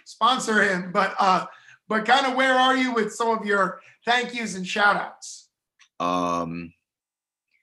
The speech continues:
Speaker 2: I wanna, every, whoever is watching this will know,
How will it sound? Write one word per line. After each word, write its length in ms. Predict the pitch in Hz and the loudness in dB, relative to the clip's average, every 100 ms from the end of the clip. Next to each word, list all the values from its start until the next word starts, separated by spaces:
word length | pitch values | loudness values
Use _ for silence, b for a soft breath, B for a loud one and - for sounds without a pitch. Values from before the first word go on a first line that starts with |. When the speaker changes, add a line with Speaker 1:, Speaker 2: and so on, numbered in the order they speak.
| _ _ _ _ _ _ _ _ _ _ _ _ _ _ _ _ - | _ _ _ _ _ _ _ _ _ _ _ _ _ _ _ _ -4
Speaker 2:
I 120 | 101 | 0
wanna, 420 | 120 160 135 98 - _ _ _ _ _ _ _ _ _ _ _ _ _ - | 2 2 2 0 -8 _ _ _ _ _ _ _ _ _ _ _ _ _ -2
every, 200 | 127 135 | 0 2
whoever 480 | 139 127 135 143 165 | 0 2 2 4 4
is 300 | 135 98 - | 2 -4 -4
watching 480 | 101 107 - 127 113 | -2 -2 -4 -6 -4
this 340 | 131 131 - | -4 -4 -8
will 300 | 95 104 104 | -4 -2 -2
know, 540 | 92 92 92 95 98 | -4 -4 -2 -4 -6